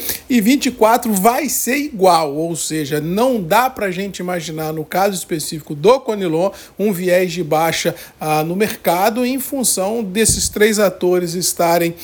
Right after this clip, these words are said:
ativos no mercado. Querendo ou não, as demandas internacionais pro Conilon continuam. As indústrias globais colocaram o Conilon no blend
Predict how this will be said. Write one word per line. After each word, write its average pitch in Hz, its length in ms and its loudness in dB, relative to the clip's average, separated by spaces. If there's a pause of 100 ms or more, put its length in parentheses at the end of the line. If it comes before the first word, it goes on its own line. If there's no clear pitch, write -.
(120)
ativos 175 640 -2
no 196 120 -6
mercado. 226 400 2 (180)
Querendo 196 360 0
ou 180 100 4
não, 170 240 2
as 160 140 2
demandas 160 580 0
internacionais 156 840 -2
pro 175 120 -8
Conilon 151 480 0
continuam. 240 720 2 (180)
As 190 160 4
indústrias 208 680 4
globais 175 460 2
colocaram 202 720 2
o - 20 -4
Conilon 170 480 -2
no 175 100 -4
blend 165 440 0